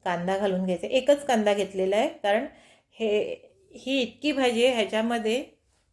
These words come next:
जे मी रेसिपी बनवणार आहे ते सहा रोल होणार आहेत. बघा, गाजर घालून घेतलं, कोबी घालून घेतला, एक सिमला मिरची आणि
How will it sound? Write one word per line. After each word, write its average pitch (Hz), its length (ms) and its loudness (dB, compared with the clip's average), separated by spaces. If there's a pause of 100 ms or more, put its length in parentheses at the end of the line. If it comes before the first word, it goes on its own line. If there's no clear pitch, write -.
(640)
जे 254 180 4
मी 262 160 0
रेसिपी 240 360 2
बनवणार 226 380 2
आहे 262 180 2
ते 311 80 0
सहा 226 320 2
रोल 226 220 4
होणार 180 280 -4
आहेत. 160 120 -8 (440)
बघा, 180 160 -12
गाजर 185 380 -2
घालून 180 260 -2
घेतलं, 180 340 -4 (520)
कोबी 208 340 0
घालून 180 360 0
घेतला, 185 420 -6 (1000)
एक 233 200 -2
सिमला 196 360 0
मिरची 185 640 -4 (1080)
आणि 202 460 -4